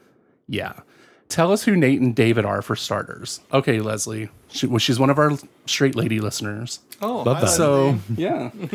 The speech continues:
Speaker 1: <laughs> So you guys, tell you who you are.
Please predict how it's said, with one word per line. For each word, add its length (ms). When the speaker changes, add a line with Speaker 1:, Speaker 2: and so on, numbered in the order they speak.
Speaker 1:
<laughs> 80
So 360
you 220
guys, 580
tell 320
you 180
who 80
you 160
are. 220